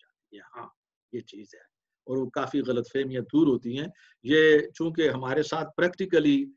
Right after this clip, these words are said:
interfaith dialogue में ये गुजर चुका है ईसाइयों के साथ, तो वो तजर्बा आपके सामने, आपके साथ share कर रहा हूँ।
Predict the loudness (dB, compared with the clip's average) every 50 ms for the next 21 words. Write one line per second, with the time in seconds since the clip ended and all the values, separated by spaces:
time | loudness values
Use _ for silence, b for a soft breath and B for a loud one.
0 | _ -8 -4 0 0 0 0 0 -2 -4 -4 -4 -6 -6 -4 -2 -2 -2 -2 -2
1 | -4 -4 -6 -6 -4 -2 -2 -2 -2 -2 -2 0 0 -2 -2 -4 -6 -6 -6 -8
2 | -8 -10 -12 _ _ _ _ -10 -8 -8 -8 -8 -8 -8 -8 -6 -6 -8 -8 -8
3 | -10 -14 -14 -16 _ _ _ _ _ -8 -6 -4 -2 0 0 0 0 -2 -6 -8
4 | -4 -4 -4 -4 -2 -4 -4 -4 -6 -8 -10 -12 -12 -12 -12 -12 -10 -10 -10 -12
5 | -12 -16 _ _ _ _ _ _ _ _ -10 -10 -10 -8 -8 -8 -8 -8 -8 -10
6 | -10 -10 -12 -16 -10 -4 -2 -2 -2 -4 -6 -10 -14 -16 -16 -18 -20 _ _